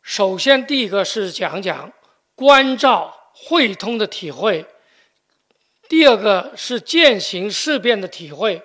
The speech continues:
第三方面是语言活化的体会。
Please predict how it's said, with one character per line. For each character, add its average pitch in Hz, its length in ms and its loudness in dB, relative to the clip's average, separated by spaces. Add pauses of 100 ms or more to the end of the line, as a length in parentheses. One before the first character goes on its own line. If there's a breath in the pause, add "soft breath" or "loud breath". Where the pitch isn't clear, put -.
(480 soft breath)
第 285 240 0
三 233 440 -2
方 214 160 -4
面 214 260 -4
是 254 240 -8
语 185 340 -12
言 196 260 0
活 208 360 -2
化 262 180 -2
的 190 80 -6
体 175 300 -14
会。 175 320 -8